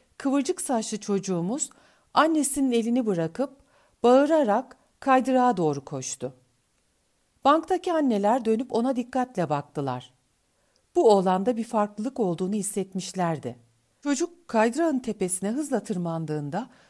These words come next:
annesi de peşinden koşarak aşağıda pozisyon almıştı. Diğer anneler çevik bir şekilde kalkıp çocuklarını kucakladılar ve oradan uzaklaştılar. Çocuğun annesi üzüntüyle onları izledi.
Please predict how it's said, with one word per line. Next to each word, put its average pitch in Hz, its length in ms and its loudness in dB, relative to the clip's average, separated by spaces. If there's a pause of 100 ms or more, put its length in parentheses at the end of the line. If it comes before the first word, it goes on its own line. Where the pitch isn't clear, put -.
(160)
annesi 262 420 2
de 240 120 -2
peşinden 233 540 -4
koşarak 175 560 -4 (320)
aşağıda 277 440 2
pozisyon 170 480 -4
almıştı. 135 580 -8 (760)
Diğer 320 200 6
anneler 196 580 2 (200)
çevik 294 380 -2
bir 220 120 2
şekilde 185 500 -4
kalkıp 196 500 -4
çocuklarını 196 580 -4
kucakladılar 165 880 -4 (300)
ve 233 120 4
oradan 208 380 0
uzaklaştılar. 151 1040 -6 (1300)
Çocuğun 330 400 0
annesi 285 520 0
üzüntüyle 262 540 -2
onları 180 340 -2
izledi. 135 480 -8